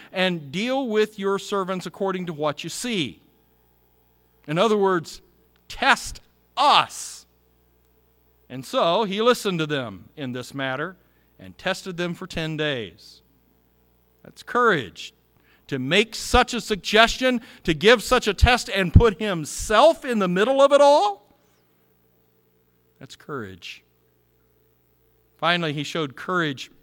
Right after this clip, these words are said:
in the confidence he had in his God. Daniel trusted that God would not let him down.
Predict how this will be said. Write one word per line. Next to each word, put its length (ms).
in 160
the 100
confidence 800
he 220
had 480
in 100
his 160
God. 320
Daniel 380
trusted 420
that 140
God 260
would 180
not 260
let 180
him 220
down. 400